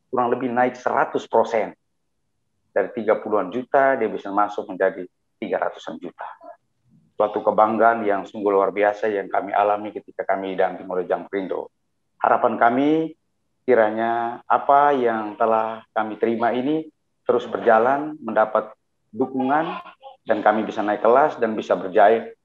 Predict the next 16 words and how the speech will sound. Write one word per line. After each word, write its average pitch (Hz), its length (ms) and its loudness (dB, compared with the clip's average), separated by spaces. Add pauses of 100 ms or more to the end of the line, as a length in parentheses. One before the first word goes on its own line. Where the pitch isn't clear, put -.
(100)
bersaing 120 640 0
dengan 98 480 -2 (240)
pasaran 92 480 -2
luar 92 320 0
negeri. 80 240 -10 (480)
Akhirnya, 117 480 -2
sekali 107 240 4
lagi, 135 480 2 (160)
terima 110 160 0
kasih 123 400 2
atas 120 160 -8
kerjasama 101 720 -4
yang 92 160 0
baik 92 240 4
dengan 87 240 -10
Jamkrindo. - 560 -8